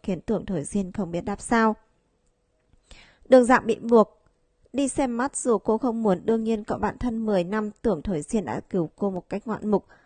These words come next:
Thực ra có những lúc nhóm xem mắt này không cần thiết tồn tại, chuyện như duyên phận không thể nói chuẩn được, không nhất thiết phải dựa vào giới thiệu. Nó có lúc nhanh, lúc chậm, có lúc lại ở ngay bên cạnh. Cần phải đi tìm cơ. Vừa mới dứt lời, Đường Dạng đứng hình khi nghe mẹ nói bà vẫn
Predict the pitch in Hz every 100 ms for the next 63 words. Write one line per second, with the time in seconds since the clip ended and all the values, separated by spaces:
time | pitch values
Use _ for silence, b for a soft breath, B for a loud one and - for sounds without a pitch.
0 | b _ _ _ _ _ _ _ _ -
1 | 269 302 277 - 220 226 - 254 285 269
2 | 208 190 240 202 226 254 233 180 - 208
3 | 208 165 220 - 190 151 202 190 - -
4 | 302 233 254 262 233 233 262 - - 220
5 | 254 180 165 165 254 170 202 190 b b
6 | b - 330 339 359 359 - 214 - 233
7 | 214 185 - 180 - 262 220 - _ _
8 | b b - 294 262 254 254 - 311 269
9 | 254 214 262 - 285 - - - 185 180
10 | - 220 - 180 175 196 202 185 - 202
11 | - _ _ _ _ _ _ _ - 233
12 | 196 233 170 180 180 190 151 - 233 220
13 | 226 _ _ _ _ - 294 269 262 247
14 | 294 302 247 196 202 190 - - 185 208
15 | 262 202 247 226 226 226 208 208 190 190
16 | 180 220 190 -